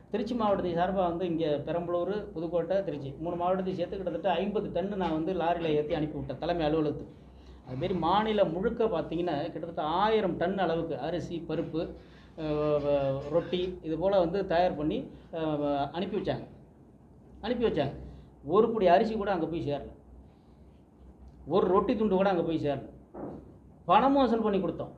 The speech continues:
பணமும் வசூல் பண்ணி கொடுத்தோம், அந்த பணமும் போய் சேரல. அப்ப என்ன? நீங்க ஏதோ ஒரு காரணம் சொல்றீங்க, அது வந்து நம்மகிட்ட இருந்து வந்து வாங்கிக்க மாட்டேங்கிறான்,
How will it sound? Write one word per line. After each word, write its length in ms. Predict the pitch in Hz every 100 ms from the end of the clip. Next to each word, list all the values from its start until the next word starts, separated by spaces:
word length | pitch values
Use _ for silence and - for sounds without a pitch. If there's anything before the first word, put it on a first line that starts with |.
| - -
பணமும் 320 | 190 262 269
வசூல் 180 | 226 220
பண்ணி 180 | 202 165
கொடுத்தோம், 280 | 147 139 - - - -
அந்த 160 | 196 220
பணமும் 360 | 240 285 285
போய் 140 | 247 214
சேரல. 280 | 175 139 131 - - - - - - - - - -
அப்ப 200 | 185 202
என்ன? 420 | 196 196 202 208 - - - -
நீங்க 200 | 196 214
ஏதோ 140 | 220
ஒரு 140 | 233 214
காரணம் 360 | 196 202 190
சொல்றீங்க, 320 | 170 156 139 131
அது 200 | 175 185
வந்து 180 | 185
நம்மகிட்ட 360 | 185 175 170 170
இருந்து 280 | 170 185 180
வந்து 240 | 165 175 160
வாங்கிக்க 220 | 180 160
மாட்டேங்கிறான், 380 | 143 135 131